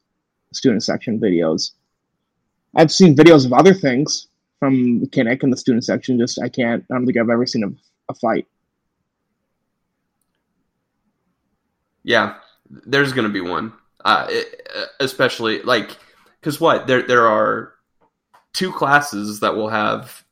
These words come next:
Speaker 2: not been at a game in Kinnick before. They, so neither of 'em will know how to pace themselves going into a game,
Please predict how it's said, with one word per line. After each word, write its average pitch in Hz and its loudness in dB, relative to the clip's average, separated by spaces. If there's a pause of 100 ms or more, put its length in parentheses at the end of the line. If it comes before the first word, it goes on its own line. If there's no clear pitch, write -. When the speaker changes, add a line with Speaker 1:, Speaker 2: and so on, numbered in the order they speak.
(180)
Speaker 2:
not 117 -2
been 107 -2
at 104 -4
a 104 -6
game 110 -6
in 110 -8
Kinnick - -14
before. - -12 (100)
They, 117 -4 (880)
so 110 -2
neither 127 0
of 127 -2
'em 117 -4
will 110 -4
know 107 -2
how 110 -4
to 110 -6
pace 104 -8
themselves - -10
going 104 -2
into 104 -6
a 101 -6
game, - -14